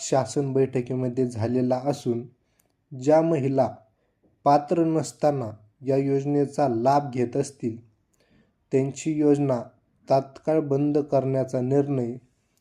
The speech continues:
शासन स्तरावर झालेला आहे. केवळ पात्र महिलांनाच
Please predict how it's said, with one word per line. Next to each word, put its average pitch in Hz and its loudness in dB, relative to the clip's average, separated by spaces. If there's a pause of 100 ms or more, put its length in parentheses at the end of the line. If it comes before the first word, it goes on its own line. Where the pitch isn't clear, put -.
(120)
शासन 135 0
स्तरावर 127 -2
झालेला 117 0
आहे. 107 -2 (1700)
केवळ 160 6 (320)
पात्र 151 0
महिलांनाच 165 0